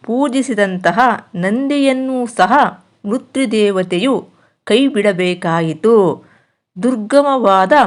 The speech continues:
ತ್ರಿಪುರವನ್ನು ಸಹ ಕೇವಲ ಲೀಲೆಯಿಂದಲೇ ಒಂದು ಬಾಣವನ್ನು ಬಿಟ್ಟ ಮಾತ್ರದಿಂದ ಯಾವನು ನಿಗ್ರಹಿಸಿದನೋ ಭೂತನಾಯಕನಾದ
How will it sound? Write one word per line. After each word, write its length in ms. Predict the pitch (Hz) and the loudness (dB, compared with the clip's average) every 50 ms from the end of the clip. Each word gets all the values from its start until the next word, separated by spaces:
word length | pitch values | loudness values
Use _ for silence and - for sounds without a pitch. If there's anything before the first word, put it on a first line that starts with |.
| 170 - - _ _ _ _ _ _ _ _ _ _ _ _ | 0 -4 -14 _ _ _ _ _ _ _ _ _ _ _ _
ತ್ರಿಪುರವನ್ನು 800 | - 226 240 240 285 285 285 277 269 269 262 262 262 262 254 262 | -6 -6 -6 -4 0 2 2 2 2 0 -2 -2 -2 -4 -4 -4
ಸಹ 540 | 254 - - - 233 294 285 247 202 - - _ _ _ _ | -6 -2 0 0 2 4 2 2 0 -2 -8 _ _ _ _
ಕೇವಲ 580 | - - 208 214 226 247 277 294 294 294 294 294 294 - - | -6 -4 -2 0 0 0 0 0 2 2 2 2 0 -4 -4
ಲೀಲೆಯಿಂದಲೇ 1120 | 196 185 208 220 240 240 226 240 233 220 208 196 196 185 180 180 185 262 294 233 - - - _ _ _ _ _ _ | -6 -4 -4 -2 -2 0 0 0 0 0 -2 -4 -4 -2 -2 2 4 4 2 2 0 -4 -10 _ _ _ _ _ _
ಒಂದು 420 | - 196 220 262 285 294 285 294 269 | -6 -4 -4 -4 -4 -6 -6 -6 -2
ಬಾಣವನ್ನು 840 | 226 233 226 220 220 220 220 226 220 220 220 220 220 220 226 233 | 0 0 2 2 2 0 -2 -2 -2 -2 -2 -2 -2 -4 -4 -6
ಬಿಟ್ಟ 440 | - 175 165 202 202 - _ _ - - - - | -6 -8 -10 -10 -10 -12 _ _ -4 -4 -4 -4
ಮಾತ್ರದಿಂದ 800 | 196 180 180 180 196 202 208 - 208 196 175 170 175 175 175 202 277 262 202 - - - _ _ _ _ _ _ _ _ _ _ _ _ _ _ _ _ _ - | -6 -4 -4 -2 -4 -4 -6 -4 -4 -4 -2 -2 -4 -6 0 2 4 4 4 2 -2 -10 _ _ _ _ _ _ _ _ _ _ _ _ _ _ _ _ _ -8
ಯಾವನು 680 | 175 180 196 185 196 214 240 269 285 285 277 285 302 - - | -2 2 2 2 4 4 2 4 4 4 4 2 0 -2 0
ನಿಗ್ರಹಿಸಿದನೋ 1200 | 214 220 220 175 180 247 240 233 233 233 226 226 - 175 190 175 180 240 285 254 190 - - _ _ _ _ _ _ | 0 0 0 0 2 2 2 4 4 2 -2 -4 -4 -2 0 0 2 4 2 2 0 -2 -6 _ _ _ _ _ _
ಭೂತನಾಯಕನಾದ 1300 | 190 170 208 254 285 302 294 285 269 247 226 220 214 214 214 214 208 208 - 196 180 180 180 175 175 175 185 | -8 -4 -2 0 0 2 4 4 4 4 4 4 4 4 4 2 2 2 0 0 2 2 2 2 2 4 4